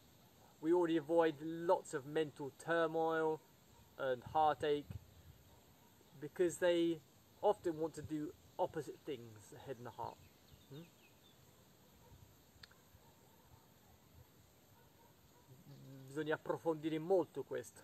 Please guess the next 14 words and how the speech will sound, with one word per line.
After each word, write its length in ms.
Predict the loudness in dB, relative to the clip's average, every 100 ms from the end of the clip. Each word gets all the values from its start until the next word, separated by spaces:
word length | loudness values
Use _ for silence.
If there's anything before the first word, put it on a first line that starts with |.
| -8
We 80 | -6
have 120 | -6 -4
to 100 | -4
really, 420 | -4 -4 0 -2
uh, 60 | -2 -16 -20 -20 -20 -20 -20 -20 -18 0
go 260 | 6 8
a 40 | 8
lot 180 | 4 0 -8
deeper 280 | -8 -4 -6
into 260 | -6 -8
this 240 | -8 -8 -10
theme 260 | -12 -12 -10
here. 220 | -10 -10 -16 -20
Hmm? 160 | -16